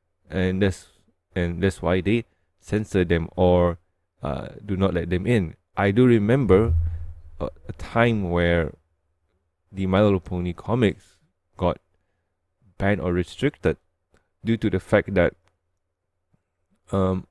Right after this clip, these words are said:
<clears throat> due to the fact that, um, Aunt Holly and Aunt, uh, Scoodle's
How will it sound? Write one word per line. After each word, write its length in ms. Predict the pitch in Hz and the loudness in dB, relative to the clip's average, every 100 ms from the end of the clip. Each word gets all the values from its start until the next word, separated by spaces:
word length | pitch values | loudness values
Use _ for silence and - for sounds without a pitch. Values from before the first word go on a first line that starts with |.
| _ | _
<clears throat> 260 | - 151 87 - - - _ - | 4 4 4 -8 -20 -20 _ -4
due 120 | 117 | -2
to 120 | 113 | -2
the 120 | 98 92 | -4 -4
fact 280 | 110 - | -6 -4
that, 180 | 98 95 _ _ _ _ _ _ _ _ _ _ _ _ _ _ _ - | -2 -2 _ _ _ _ _ _ _ _ _ _ _ _ _ _ _ -8
um, 920 | 98 95 92 92 98 110 - - - _ - | -4 -4 -6 -8 -12 -18 -20 -20 -20 _ -4
Aunt 180 | 98 - | -4 -2
Holly 440 | 110 110 113 107 | 2 2 2 -2
and 680 | 98 95 98 95 92 90 - _ _ _ | 0 0 0 -2 -8 -12 -18 _ _ _
Aunt, 360 | 98 95 - - _ _ _ _ _ _ _ _ _ _ _ _ _ | -2 -2 -4 -16 _ _ _ _ _ _ _ _ _ _ _ _ _
uh, 60 | 101 | -10
Scoodle's 560 | - 175 160 117 - | 0 4 6 6 2